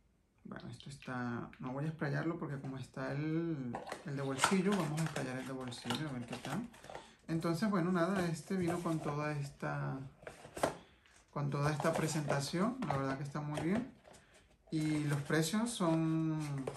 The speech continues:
muy competitivos también, o sea, está súper bien. Vamos, vamos a ver a qué huele este Ever True.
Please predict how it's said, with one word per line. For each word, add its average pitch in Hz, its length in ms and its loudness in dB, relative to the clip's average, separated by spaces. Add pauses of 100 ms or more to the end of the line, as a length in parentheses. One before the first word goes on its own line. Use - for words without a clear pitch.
(220)
muy 151 180 0
competitivos 151 800 0
también, 135 300 2
o 131 100 -2
sea, 127 240 -4
está 123 240 -6
súper 143 340 -6
bien. 123 160 -2 (800)
Vamos, - 280 -16 (260)
vamos 143 340 -6
a 135 40 -2
ver 120 140 -4
a - 80 -10
qué 123 100 -8
huele 120 300 -4 (100)
este - 280 -10 (100)
Ever 127 320 -8 (100)
True. 156 220 -6